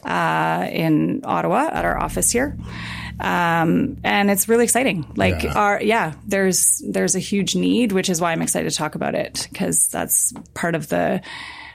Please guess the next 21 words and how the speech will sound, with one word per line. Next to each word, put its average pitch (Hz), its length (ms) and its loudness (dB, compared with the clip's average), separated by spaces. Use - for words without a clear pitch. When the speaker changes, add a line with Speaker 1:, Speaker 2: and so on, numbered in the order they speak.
Speaker 1:
uh, 170 220 0
biggest 170 340 0
challenge 165 260 0
that - 140 -2
we 165 140 0
have 160 320 0
is 190 140 2
being 170 200 0
able 170 320 0
to 180 220 0
absorb 185 460 -2
the 196 100 0
number 170 360 0
of 175 340 -2
families 165 380 0
that 190 120 -2
are 185 80 0
needing 165 280 0
service 175 500 -2
and 208 120 0
support. - 360 -4